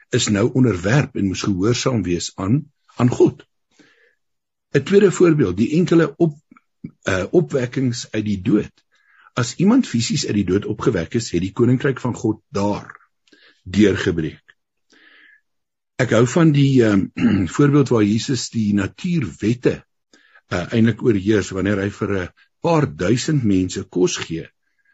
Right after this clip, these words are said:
met 'n paar vissies en, en, en broodjies. Uh, die koninkryk kom wanneer die, wanneer die natuur aan Jesus gehoorsaam is.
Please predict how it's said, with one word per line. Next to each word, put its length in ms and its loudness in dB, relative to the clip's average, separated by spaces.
met 180 -4
'n 60 -6
paar 240 0
vissies 520 -4
en, 280 -2
en, 220 -6
en 200 -2
broodjies. 680 -2
Uh, 140 2
die 120 0
koninkryk 480 4
kom 380 4
wanneer 380 2
die, 460 -2
wanneer 640 -2
die 200 -4
natuur 880 -8
aan 220 0
Jesus 320 -4
gehoorsaam 640 0
is. 200 -16